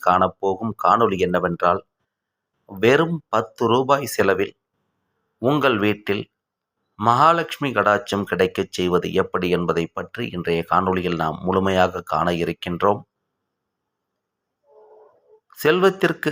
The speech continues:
அதிபதியான மகாலட்சுமியின் திருவருள் உங்களுக்கு எப்பொழுதும் கிடைத்து கொண்டே இருக்க வேண்டும். நீங்களும் குபேரனைப் போல செல்வ வளம் மிக்கவராக இருக்க வேண்டும் என்று நினைத்தால், உங்களுக்கு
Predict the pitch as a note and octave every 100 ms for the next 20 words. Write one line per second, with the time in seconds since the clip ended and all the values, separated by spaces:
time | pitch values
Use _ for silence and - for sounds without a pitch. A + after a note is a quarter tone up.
0 | - A2 G#2+ G2+ G2+ G2+ G2 G#2+ - -
1 | G2 G#2+ C#3+ D#3+ C#3+ - B2 G#2+ G#2+ -
2 | G#2+ G#2+ G2+ G#2 B2 - G2+ G2 F#2 F2+
3 | - G2+ F2+ G2 - G#2 G#2+ A2+ G2 F2+
4 | F#2+ G2 - G2 G2 G2 F2 F#2 F#2 F#2+
5 | F2+ F2+ F#2 F#2+ - _ _ _ _ _
6 | _ _ _ G#2+ B2+ E3 D#3+ D#3 D3+ -
7 | G#2+ A2 B2 D#3+ E3 C3+ A2 - G2+ F#2+
8 | A#2 - - C3+ D#3+ D#3+ A#2+ A2+ G#2+ -
9 | G#2 - G2+ G2 F#2+ G#2 F2+ F#2+ F#2 F#2+
10 | F#2 F#2 F2+ F2+ F#2 - - _ _ _
11 | _ _ - G2 G2+ - F2 F#2 - _
12 | _ _ _ _ _ _ _ _ A2+ E3
13 | D#3+ C3 A#2 -